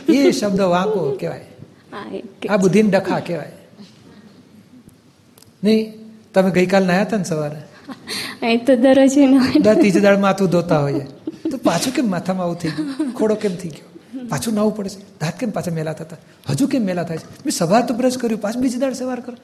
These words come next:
Speaker 1: હજુ કેમ મેલા થાય છે? હજુ કેમ મેલા થાય છે? કર્યા કરે શું થાય?
Speaker 2: હા, એ તો છે જ.
Speaker 1: સુધરે નહીં અને પાછું આપણે બગડી જઈએ. એટલે આપણે શું સમજવું જોઈએ? "હલકા, તારી ભૂલ થઈ, તમે ધોઈ નાખો. તમે જુદા ને અમે જુદા." પેલી જાગૃતિ રાખવાની.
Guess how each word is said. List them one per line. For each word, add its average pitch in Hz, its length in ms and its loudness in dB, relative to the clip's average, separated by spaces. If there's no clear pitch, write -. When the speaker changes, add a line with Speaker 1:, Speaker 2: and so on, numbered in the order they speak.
Speaker 1:
હજુ 180 140 0
કેમ 233 200 0
મેલા 170 160 -2
થાય 160 180 -10
છે? - 120 -16
હજુ 180 160 2
કેમ 220 180 0
મેલા 180 180 -4
થાય 160 160 -8
છે? - 100 -16
કર્યા 214 180 4
કરે 214 160 0
શું 277 160 -4
થાય? 190 180 -2
Speaker 2:
હા, 233 800 -16
એ 214 100 -12
તો 262 200 -10
છે 247 220 -14
જ. 220 40 -18
Speaker 1:
સુધરે 247 400 2
નહીં 302 400 0
અને 247 140 0
પાછું 247 540 -2
આપણે 226 240 2
બગડી 190 280 2
જઈએ. 147 180 -6
એટલે - 1300 -10
આપણે 202 220 4
શું 269 140 0
સમજવું 208 420 -2
જોઈએ? 180 480 -4
"હલકા, 170 240 -4
તારી 165 260 -4
ભૂલ 202 200 -6
થઈ, 240 200 -10
તમે 170 160 -6
ધોઈ 165 180 -4
નાખો. 143 340 -14
તમે 240 220 2
જુદા 165 300 0
ને 196 100 -2
અમે 185 160 -4
જુદા." 160 200 -4
પેલી 170 280 0
જાગૃતિ 190 400 0
રાખવાની. 202 440 -6